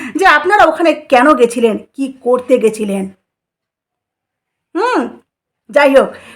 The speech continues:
মানে খুব ভালো লাগছে যে বিরূপাক্ষ বিশ্বাসকে, আহ, finally তলব করা হয়েছে। আর এইদিকে সঞ্জয়ের যে আপডেটটা তোমাদেরকে দিলাম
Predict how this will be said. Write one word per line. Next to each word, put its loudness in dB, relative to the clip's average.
মানে -2
খুব -4
ভালো -2
লাগছে 0
যে -8
বিরূপাক্ষ -6
বিশ্বাসকে, -6
আহ, -2
finally 0
তলব 2
করা 2
হয়েছে। -2
আর -4
এইদিকে -4
সঞ্জয়ের 0
যে 0
আপডেটটা -4
তোমাদেরকে -6
দিলাম -2